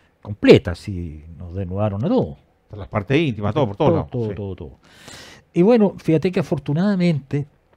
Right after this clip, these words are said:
Speaker 1: porque, ah, en ese tiempo la credibilidad ciudadana era bastante débil.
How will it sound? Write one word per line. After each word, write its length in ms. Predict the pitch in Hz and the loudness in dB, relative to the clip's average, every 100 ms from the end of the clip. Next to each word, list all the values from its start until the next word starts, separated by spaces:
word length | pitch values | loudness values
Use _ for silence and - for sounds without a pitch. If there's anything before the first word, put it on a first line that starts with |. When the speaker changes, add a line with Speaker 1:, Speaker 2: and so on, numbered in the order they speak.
| _ - - | _ -8 -2
Speaker 1:
porque, 280 | 143 160 147 | 2 2 2
ah, 100 | 127 - | -2 -2
en 160 | 156 | 0
ese 240 | 214 - 220 | 2 2 0
tiempo 420 | 196 202 180 175 | 2 2 2 2
la 160 | 151 | 2
credibilidad 1040 | 131 - 147 143 143 135 127 127 156 190 185 | 2 2 4 6 6 6 6 6 4 2 -2
ciudadana 960 | - 160 139 151 170 175 165 151 135 127 - | -4 -2 0 0 0 -2 -2 -6 -8 -10 -6
era 180 | 160 165 | -4 -4
bastante 380 | 143 165 - | -4 -2 2
débil. 380 | 110 117 90 76 | 4 4 2 -6